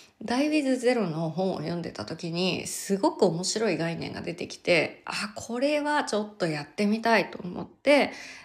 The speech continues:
実際にね、私もワーク、えー、まだ途中なんですけど、やりかけてて、これ面白いなと思ったので、皆さんにもシェアしてみたいなと思います。というのは何かっていうと、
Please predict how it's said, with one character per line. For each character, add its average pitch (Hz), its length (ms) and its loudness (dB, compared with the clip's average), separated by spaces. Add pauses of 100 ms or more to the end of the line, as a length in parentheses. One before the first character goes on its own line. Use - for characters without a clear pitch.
実 196 300 -2
際 262 180 4
に 254 140 0
ね、 240 100 0
私 214 320 -2
も 220 380 2
ワ 208 140 4
ー - 80 -2
ク、 - 340 -4 (260)
え 170 200 -4
ー、 170 40 -2
ま 233 80 4
だ 285 140 0
途 180 140 -4
中 233 200 2
な 247 140 2
ん 220 40 2
で 175 80 2
す - 80 -6
け - 120 -6
ど、 - 60 -8
や 160 120 -4
り 185 100 -4
か 233 140 0
け 196 120 2
て 151 140 -2
て、 151 260 4 (100)
こ - 160 -2
れ 196 80 6
面 185 180 4
白 269 260 4
い 226 60 2
な 175 160 -4
と - 100 -10
思 185 200 -2
っ 208 80 -8
た 202 100 -4
の 196 160 -4
で、 233 280 2 (360)
皆 175 220 -4
さ 151 160 -6
ん 151 40 -8
に 170 80 -6
も 220 220 2
シ - 160 -6
ェ 147 80 -6
ア 156 40 -10
し - 60 -8
て 170 120 -4
み 160 120 -4
た 180 140 4
い 175 60 0
な 190 120 -2
と 240 220 6
思 170 320 -2
い 151 80 -2
ま 156 200 -4
す。 - 180 -10 (520)
と 330 100 0
い 339 60 4
う 294 60 2
の 170 140 0
は 170 340 0
何 302 300 2
か - 120 -4
っ - 60 -6
て - 200 -6
い - 80 0
う - 60 -4
と、 180 460 2